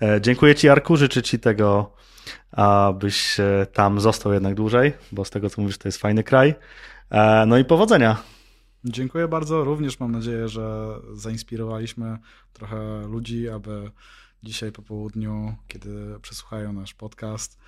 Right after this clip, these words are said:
Speaker 2: kliknęli "Kupię bilet" i zrobili ten pierwszy krok.
Speaker 1: A niektóre są naprawdę tanie. Dzięki, Jarek, powodzenia, zbijmy jeszcze piątkę.
Speaker 2: Dzięki.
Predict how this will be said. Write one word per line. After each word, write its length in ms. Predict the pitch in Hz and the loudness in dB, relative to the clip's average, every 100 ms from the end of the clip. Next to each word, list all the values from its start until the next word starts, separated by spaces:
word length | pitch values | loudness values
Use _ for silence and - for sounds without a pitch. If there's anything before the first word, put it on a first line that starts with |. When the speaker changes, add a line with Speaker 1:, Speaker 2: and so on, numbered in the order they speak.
| _ _ _ | _ _ _
Speaker 2:
kliknęli 540 | 117 - 120 110 107 | -16 -10 -8 -8 -10
"Kupię 280 | - 110 98 | -14 -12 -10
bilet" 640 | 98 117 113 113 - - _ _ _ _ _ - | -8 -6 -4 -6 -12 -20 _ _ _ _ _ -14
i 80 | 110 | -8
zrobili 300 | 113 110 107 | -6 -6 -8
ten 140 | 104 | -10
pierwszy 260 | 101 98 - | -10 -12 -12
krok. 300 | 104 92 - - | -14 -14 -18 0
Speaker 1:
A 100 | 127 | 4
niektóre 340 | 123 120 120 | 4 4 2
są 120 | 113 117 | 2 4
naprawdę 420 | 110 - 117 123 | 2 2 2 2
tanie. 300 | 113 98 95 - _ | 2 2 -2 -6 _
Dzięki, 280 | - 190 170 | 4 6 8
Jarek, 280 | 127 117 113 | 8 8 4
powodzenia, 500 | 131 123 131 151 151 | 2 0 4 6 6
zbijmy 320 | 135 127 127 | 6 4 4
jeszcze 220 | 117 - | 2 -2
piątkę. 480 | 117 131 139 165 160 117 | -4 -2 0 2 2 0
Speaker 2:
Dzięki. 460 | 127 127 160 170 | -6 -4 -2 -4